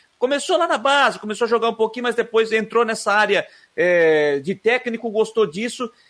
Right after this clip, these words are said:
E olha, um papo muito legal, muito legal mesmo, falando um pouco da sua carreira, falando do trabalho no Joinville,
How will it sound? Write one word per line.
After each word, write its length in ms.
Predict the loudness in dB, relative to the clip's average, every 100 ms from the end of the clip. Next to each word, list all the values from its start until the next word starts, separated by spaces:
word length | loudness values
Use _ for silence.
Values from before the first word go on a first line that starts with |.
| _
E 80 | 2
olha, 220 | 2 2 -2
um 120 | -10
papo 380 | -2 -2 -2 -8
muito 640 | -6 -4 0 0 0 0
legal, 460 | 0 0 2 2 0
muito 400 | -2 -2 0 -2
legal 320 | 2 2 2
mesmo, 420 | 0 0 0 -2
falando 300 | -2 -2 -4
um 40 |
pouco 220 | -6 -8 -4
da 120 | -4
sua 200 | -2 -4
carreira, 480 | -2 0 2 2 2
falando 300 | -2 -2 -4
do 80 |
trabalho 420 | -2 -2 0 -2 -2
no 100 | -2
Joinville, 540 | -4 -4 -6 -6